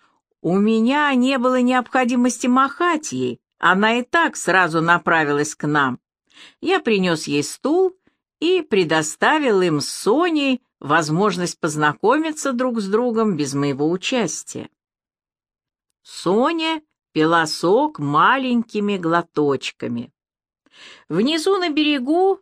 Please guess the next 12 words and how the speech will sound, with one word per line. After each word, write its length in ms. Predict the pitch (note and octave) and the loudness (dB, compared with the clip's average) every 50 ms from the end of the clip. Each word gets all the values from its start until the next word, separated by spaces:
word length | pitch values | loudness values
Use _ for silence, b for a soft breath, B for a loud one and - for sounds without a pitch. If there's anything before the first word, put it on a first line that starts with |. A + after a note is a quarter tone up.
| _ - | _ -6
разожгли 640 | - E3 F3+ F3+ E3 F#3 F#3 F3+ D#3+ F3+ G#3+ C4+ D4+ | -2 0 0 2 2 2 2 2 2 0 -2 -2 0
костёр. 720 | D4+ B3+ A3 G3+ - - - - - C3+ B2+ B2 A#2 - _ _ _ _ _ _ _ _ b b b b b - | 0 0 -2 -2 -2 -8 -10 -6 -4 -2 -2 -2 -6 -8 _ _ _ _ _ _ _ _ b b b b b 0
Огонь 500 | - D3+ D3 B2+ D3 G#3 C#4 E4+ E4+ C4+ | 0 2 2 2 0 0 0 2 0 0
в 40 | F#3 | 0
нём 240 | D#3+ D#3 C#3+ C3+ B2+ | 0 0 0 -2 -2
поддерживали 1040 | - - G3 G#3 G#3 A3+ D4+ E4+ E4 D#4 C4+ C4+ B3 C4 C4 C4 C4+ C4 B3+ B3+ _ _ _ _ _ - | 0 0 0 0 0 0 0 0 0 0 -2 -2 -2 0 0 0 0 0 -2 -4 _ _ _ _ _ -10
её 400 | - F3 G3 B3 A#3+ A#3 B3+ C4 | -6 -2 -2 0 0 2 0 0
друзья, 760 | A#3 A#3 C4+ C#4+ C#4+ B3+ A3+ G#3+ G#3+ A3 A#3 A3 F#3+ D3 A#2+ - _ _ _ _ _ - | 0 0 -2 -2 -2 -2 -2 -2 0 0 2 2 2 0 -2 -6 _ _ _ _ _ -14
выловленными 1000 | C3+ B2+ C3+ E3 B3 D4 D4 C#4 C4 A#3 A#3+ A#3+ A#3+ A3+ A3 G#3+ G#3 G3+ G3+ F#3 | -6 -2 0 2 2 2 2 2 0 0 0 0 2 2 2 2 2 2 2 0
из 140 | E3+ D#3 D#3 | 0 -2 0
воды 380 | D3 D#3+ D#3+ D3+ D3 F#3 G#3+ G3+ | 0 0 0 2 0 0 0 0
досками. 800 | F#3 G#3+ B3 A3+ F3 D#3+ - - - - C#3 B2+ B2 A#2+ - | 0 0 0 0 0 -2 -4 -12 -8 -6 -6 -4 -6 -8 -10